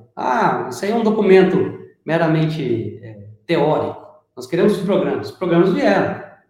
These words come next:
Ah, mas não tá chegando à sala de aula. Claro, nós estamos agora nesse período de isolamento social, então adaptações ocorreram de certas ações, mas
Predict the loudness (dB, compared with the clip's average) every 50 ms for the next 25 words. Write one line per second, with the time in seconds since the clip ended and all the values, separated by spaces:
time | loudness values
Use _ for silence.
0 | _ _ _ -2 0 0 2 2 2 2 2 2 2 2 0 0 0 0 0 2
1 | 2 2 2 0 0 0 0 0 0 -2 -2 -2 -4 -8 -10 -14 -18 -20 _ _
2 | _ _ 0 2 2 2 2 0 -4 -2 -2 0 0 2 2 2 2 2 2 0
3 | -2 0 2 2 2 4 4 4 2 4 2 2 4 4 4 4 4 2 0 0
4 | 0 0 2 2 2 0 -2 -6 -10 -16 -20 _ _ _ _ _ _ _ _ _
5 | _ _ _ -2 -2 0 0 -2 -2 -6 -10 -16 -20 -20 -20 _ _ -14 -10 -4
6 | -2 -2 0 0 0 0 2 4 4 4 4 4 2 4 4 6 6 6 6 6
7 | 4 4 2 2 0 0 0 0 0 0 -2 0 -2 -2 -2 -2 -4 -6 -8 -8
8 | -6 -4 -4 -4 -6 -8 -10 -16 _ _ _